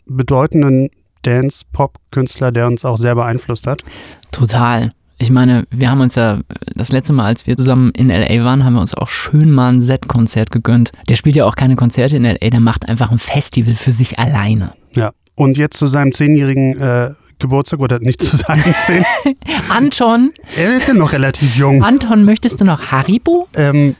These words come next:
Speaker 1: hat er mit einem Orchester Clarity performt. Es gibt es leider nur noch auf YouTube als, äh, iPhone-Mitschnitt zu sehen, weil das ein
Speaker 2: Mhm.
Speaker 1: Livestream war.
Speaker 2: Ah, geil.
Speaker 1: Ähm, aber doch durchaus mal wert, da reinzugucken.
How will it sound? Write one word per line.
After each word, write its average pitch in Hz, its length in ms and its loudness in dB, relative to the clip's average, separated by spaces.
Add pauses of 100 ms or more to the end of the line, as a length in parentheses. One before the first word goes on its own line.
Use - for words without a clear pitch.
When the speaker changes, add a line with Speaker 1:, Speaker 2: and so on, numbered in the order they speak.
Speaker 1:
hat 147 220 -4
er 139 60 2
mit 139 180 2
einem 139 300 2
Orchester 165 520 -2
Clarity 160 440 0
performt. 131 640 0
Es - 220 -4
gibt 156 200 -4
es 139 140 0
leider 151 320 2
nur 147 220 4
noch 165 160 0
auf 135 140 -2
YouTube 143 540 -2
als, - 440 -4
äh, 135 60 0 (180)
iPhone-Mitschnitt 120 800 0
zu 123 100 -8
sehen, 113 320 0
weil 113 140 0
das 113 120 -2
ein 151 60 4
Speaker 2:
Mhm. 135 80 4
Speaker 1:
Livestream 117 480 0
war. 117 220 -6 (340)
Speaker 2:
Ah, - 240 -8
geil. - 240 -6 (100)
Speaker 1:
Ähm, 123 220 -4
aber 123 220 -2
doch 143 200 -2
durchaus 131 640 -2
mal 117 440 0
wert, 120 260 -2
da 123 80 0
reinzugucken. 113 720 -4